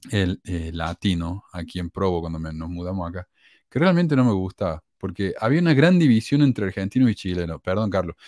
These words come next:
Yo, yo no la empecé, <laughs> pero estaba esa división entre ellos. Se llevaban muy mal. Y cada vez que venía un argentino, los chilenos, "Oh, otro chile,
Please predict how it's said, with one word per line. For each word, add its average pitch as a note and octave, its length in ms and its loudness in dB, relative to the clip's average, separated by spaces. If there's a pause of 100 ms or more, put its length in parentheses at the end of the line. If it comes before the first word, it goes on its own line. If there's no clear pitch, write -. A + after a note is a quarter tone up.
(260)
Yo, C#3+ 200 4
yo D3 200 6
no G3+ 80 8
la F#3+ 120 10
empecé, C#3 560 6
<laughs> A3+ 960 8 (600)
pero D3+ 180 8
estaba G3 340 10
esa C#3+ 120 8
división G#2+ 520 6
entre G#2+ 300 6
ellos. E2+ 200 2
Se - 100 -4
llevaban F#3+ 400 6
muy A3 160 6
mal. F3 380 6 (400)
Y A#2+ 100 0
cada G#3 200 10
vez G#3 120 10
que G3 100 8
venía E3+ 220 8
un F#3 60 8
argentino, D#3+ 540 6
los C3 140 4
chilenos, G#2 280 -2
"Oh, E2+ 360 -4
otro E2+ 300 -10
chile, C#2+ 280 -16